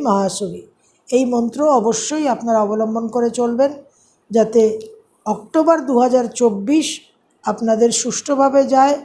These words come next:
এবং আপনাদের লগ্ন রাশির উপর যে অমাবস্যা, সর্বপিতৃ অমাবস্যা সংগঠিত হতে চলেছে,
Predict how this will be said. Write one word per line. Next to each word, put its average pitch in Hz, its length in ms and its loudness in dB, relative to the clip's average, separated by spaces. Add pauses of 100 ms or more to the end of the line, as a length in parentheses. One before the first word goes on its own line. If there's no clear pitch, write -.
(360)
এবং 208 220 0
আপনাদের 240 520 2 (120)
লগ্ন 214 400 2
রাশির 262 400 2
উপর 254 260 2 (120)
যে 240 160 0 (1400)
অমাবস্যা, 233 560 4
সর্বপিতৃ 226 720 0
অমাবস্যা 233 440 0
সংগঠিত 220 540 -2
হতে 214 240 2
চলেছে, 220 420 0